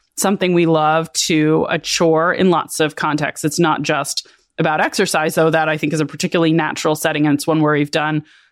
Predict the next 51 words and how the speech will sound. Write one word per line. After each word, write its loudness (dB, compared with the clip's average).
randomized 0
controlled 0
trials -4
to -2
show 0
that 2
it -4
can 0
help -2
people 0
exercise -2
more, 2
to 0
link 0
temptations 0
with -2
their 0
workouts. -2
But 2
you -4
could 0
think 2
about 0
only 4
opening 2
a 0
favorite -2
bottle 2
of -2
wine 0
when 4
you're 2
cooking 0
a 2
fresh -4
meal 2
for -4
your 0
family, 0
or 2
only 2
letting 2
yourself -2
listen -4
to 2
your 0
favorite -2
podcast -2
while 0
you're 2
doing 0